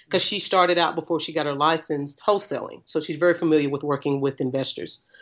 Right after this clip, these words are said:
But she also handles our traditional deals as well, our listings. She can handle short sales. So Heartstone, we are pretty much a full-service real estate investing company. Yes, we've done a ton of wholesale deals over the last nine years, but also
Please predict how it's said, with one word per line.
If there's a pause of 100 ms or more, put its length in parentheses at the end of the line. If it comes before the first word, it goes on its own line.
(200)
But
she
also
handles
our
traditional (420)
deals
as
well,
our
listings. (100)
She
can
handle
short
sales. (420)
So
Heartstone,
we
are
pretty
much
a
full-service (100)
real
estate
investing
company.
Yes,
we've
done
a
ton
of
wholesale
deals (300)
over
the
last
nine
years, (260)
but
also